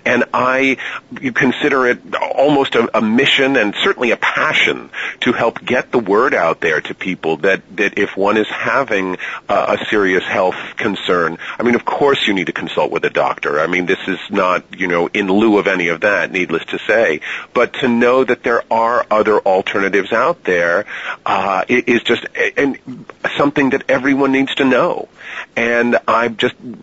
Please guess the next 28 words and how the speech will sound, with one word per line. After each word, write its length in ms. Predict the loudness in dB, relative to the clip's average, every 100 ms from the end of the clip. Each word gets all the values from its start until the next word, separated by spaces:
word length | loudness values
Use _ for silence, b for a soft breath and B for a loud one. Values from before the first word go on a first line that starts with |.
| -6
am, 380 | -2 0 0 -4 -8 -6
consider 600 | -2 -2 0 0 2 2
it 140 | 2 0 -2
almost 460 | 2 2 4 0 2
a, 140 | 2 2 -2 -6 -2
as 320 | 0 0 0
I 100 | 0
said, 140 | 0 0
a 60 |
mission 460 | 2 2 2 2 2
and 120 | 2
a, 200 | 2 2
a 40 | 0
great 260 | 0 -2
passion 440 | -4 -2 -2 -2 -4
of 120 | 0
mine 360 | 2 2 0 -4 B B
to 80 | 0
help 200 | 0 0
get 220 | -2 0
that 160 | 0 0
word 180 | 2 2
out 220 | 0 -2
there 120 | -2
to 160 | 0 0
a 40 |
larger 420 | 0 0 0 0
audience. 380 | 0 -2 -4 -10